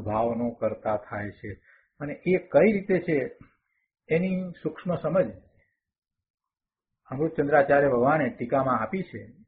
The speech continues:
અને એનો પણ આપણે વિસ્તાર લઈશું. અત્યારે તો આ વાત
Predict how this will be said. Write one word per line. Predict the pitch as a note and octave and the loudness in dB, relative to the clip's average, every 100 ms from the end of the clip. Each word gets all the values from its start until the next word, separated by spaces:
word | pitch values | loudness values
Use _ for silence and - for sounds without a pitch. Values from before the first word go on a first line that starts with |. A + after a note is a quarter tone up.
| _ | _
અને | D#3 E3 | -10 -6
એનો | D#3+ E3+ | -4 -2
પણ | E3 D3 | 0 0
આપણે | B2 B2+ | 0 -2
વિસ્તાર | G#2+ - A2+ A2+ | -4 -4 -4 -4
લઈશું. | A2 A#2 D3 E3+ - _ _ _ _ _ _ | -6 -8 -10 -12 -14 _ _ _ _ _ _
અત્યારે | C#3 - F3+ E3 | -8 2 6 6
તો | E3 D#3+ | 6 2
આ | D3+ | 4
વાત | D3+ C#3 | 6 6